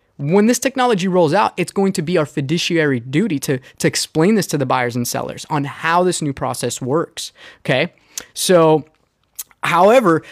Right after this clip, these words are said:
the handling of money and transactions will inevitably be changed. That's the one thing that I want you guys to all understand, because that is the problem. If you guys think about it, just, just think about it. Forget blockchain technology and forget cryptocurrency for a second,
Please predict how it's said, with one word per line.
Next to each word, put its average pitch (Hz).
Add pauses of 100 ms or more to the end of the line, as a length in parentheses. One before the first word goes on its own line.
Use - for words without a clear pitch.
(140)
the 170
handling 226
of 156
money 170
and 156
transactions 143
will 147
inevitably 139
be 123
changed. 123 (160)
That's 196
the 233
one 180
thing 185
that 170
I 147
want 151
you 143
guys 135
to -
all 123
understand, 117 (380)
because 143
that 170
is 196
the 147
problem. -
If 196
you 226
guys 311
think 202
about 131
it, - (380)
just, -
just -
think 254
about 143
it. -
Forget 214 (260)
blockchain 185
technology 151
and 139
forget 143
cryptocurrency 131
for 117
a 110
second, -